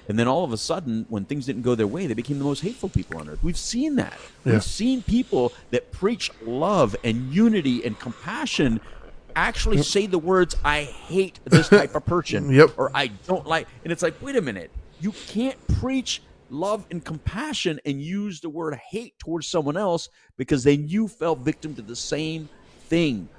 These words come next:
Speaker 1: You cannot allow, allow your perceived feeling of someone else towards you to then dictate how you are gonna feel towards them. You can be the leader in this.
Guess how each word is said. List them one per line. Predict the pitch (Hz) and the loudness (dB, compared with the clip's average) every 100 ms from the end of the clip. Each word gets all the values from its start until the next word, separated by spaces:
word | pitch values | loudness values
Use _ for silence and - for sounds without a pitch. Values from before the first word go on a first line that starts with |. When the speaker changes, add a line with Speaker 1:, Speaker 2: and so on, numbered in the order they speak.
| - - | -20 -14
Speaker 1:
You | 131 - | -12 -12
cannot | - 165 147 175 156 156 - | -6 -2 -2 -2 -6 -8 -10
allow, | 117 135 143 123 - | -10 -8 -6 -6 -6
allow | 104 104 127 117 95 - - - - | -6 -4 -2 -2 -4 -8 -16 -16 2
your | 139 127 | 6 6
perceived | - 131 107 - - 196 185 170 151 127 - - - - - - - - - | 4 -2 -2 -6 -6 -2 -2 -2 -6 -10 -14 -12 -12 -12 -18 -20 -20 -20 -10
feeling | 170 156 139 | -4 -2 -2
of | 110 | -4
someone | 147 135 131 | -4 -4 -2
else | 131 | -2
towards | - 123 107 113 | 0 0 0 -2
you | 165 131 123 - | 2 2 2 -2
to | 131 | -2
then | 123 123 101 | 0 -2 -2
dictate | 185 - 139 117 | -4 -4 -10 -8
how | 120 | -10
you | 120 113 | -6 -6
are | |
gonna | 113 104 | -4 -6
feel | - 95 90 | -6 -8 -6
towards | 113 113 104 | -6 -6 -2
them. | 139 98 73 95 | -2 -2 -6 -8
You | 113 165 180 | -2 0 -2
can | - 143 151 | -4 -6 -4
be | 127 | -4
the | 139 113 | -4 -2
leader | 123 135 113 | -2 -2 -4
in | 101 87 | -6 -8
this. | 73 - | -10 -16